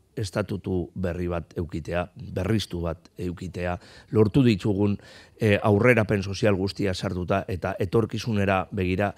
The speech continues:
zer nolako Euskadi nahi dugun, eh, ezarrita, ezta? Uste dut hori posible dala, baina denok zen-, zintzoak izan behar gara eta, eta hori posible baldin bada, hori gauzatu egin behar da.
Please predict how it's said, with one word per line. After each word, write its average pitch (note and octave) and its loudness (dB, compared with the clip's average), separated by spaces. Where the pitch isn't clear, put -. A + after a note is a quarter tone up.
zer G#2+ -4
nolako A2 2
Euskadi G2+ 2
nahi G2 0
dugun, F#2 0
eh, D#2 -4
ezarrita, E2+ -6
ezta? A#2+ -2
Uste E3 4
dut F3 0
hori D3+ 6
posible G#2+ 0
dala, D#2 -4
baina E2+ -2
denok C3+ 0
zen-, B2 0
zintzoak G2+ -4
izan F2+ -8
behar E2+ -6
gara G#2 0
eta, D#2 -8
eta E2 -10
hori A2 0
posible G2+ -4
baldin F2+ -4
bada, F2 -2
hori A#2+ 2
gauzatu E2 -10
egin D2+ -6
behar C#2+ -12
da. C2+ -18